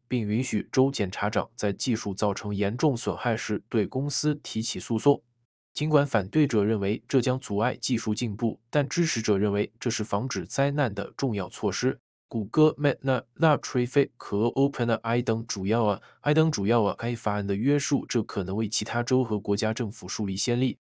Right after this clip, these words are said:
在《纽约时报》另一篇文章中，巴西土著作家艾尔顿·克雷纳克在里约热内卢的一个书展上发表演讲，强调人们过于依赖技术而忽视了自然和传统生活方式。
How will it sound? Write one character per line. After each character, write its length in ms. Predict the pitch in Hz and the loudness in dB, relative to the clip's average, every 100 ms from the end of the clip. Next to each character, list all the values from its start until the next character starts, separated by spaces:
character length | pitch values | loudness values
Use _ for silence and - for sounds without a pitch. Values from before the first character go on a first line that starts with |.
| _ | _
在 200 | - 135 | -2 -2
《纽 280 | 110 104 101 | 0 0 2
约 180 | 117 139 | 2 2
时 200 | - 117 | 0 2
报》 200 | 123 117 | 2 2
另 180 | 147 139 | 0 -2
一 160 | 110 | -2
篇 240 | 101 123 113 | -2 0 0
文 180 | 98 | -2
章 200 | 104 123 | 0 0
中， 220 | 147 147 - _ _ | 2 0 -2 _ _
巴 180 | 151 156 | 0 2
西 240 | - 160 | 0 0
土 220 | - 196 | -2 -6
著 180 | - 123 | -2 -2
作 220 | - 110 | 2 0
家 260 | 95 117 - | 2 0 0
艾 140 | 131 110 | -2 -2
尔 160 | 87 | -2
顿· 200 | - 135 - - | 0 0 0 -6
克 240 | - 117 | 0 2
雷 180 | 98 101 | 2 0
纳 200 | 117 110 | 0 -2
克 280 | - - 104 | -2 -2 0
在 200 | - 107 | 0 -2
里 160 | 98 92 | -2 -2
约 240 | 101 123 | 0 2
热 220 | 147 147 | 2 2
内 180 | 120 117 | 2 0
卢 180 | 101 101 | -2 -2
的 120 | 117 - | -2 -2
一 120 | 107 | 0
个 160 | 127 | 0
书 240 | 110 - 160 | 0 0 0
展 180 | 101 - | 0 -2
上 260 | - 117 - | -2 -2 -6
发 260 | - 117 | -6 -4
表 220 | 117 104 - | -2 -4 -4
演 220 | 95 120 | -6 -2
讲， 260 | 113 95 - _ _ _ | 0 -2 -4 _ _ _
强 180 | - 139 | -2 2
调 120 | 151 | 4
人 140 | 123 | 4
们 140 | 139 131 | 2 0
过 200 | 151 131 | 2 4
于 140 | 110 | 4
依 160 | 110 139 | 2 2
赖 160 | 131 | 2
技 220 | 113 143 117 | 2 0 0
术 220 | - 110 | 0 0
而 140 | 107 110 | 0 -2
忽 200 | - 143 | 0 0
视 140 | 123 | 2
了 100 | 101 | 2
自 220 | - 139 | 2 2
然 180 | 104 104 | 2 0
和 160 | 107 107 | 0 -2
传 280 | - 104 | 0 -4
统 180 | 127 113 - | -4 -8 -6
生 200 | 123 123 | -4 -2
活 160 | - | -4
方 240 | - 139 160 | 0 0 0
式。 220 | 123 | -4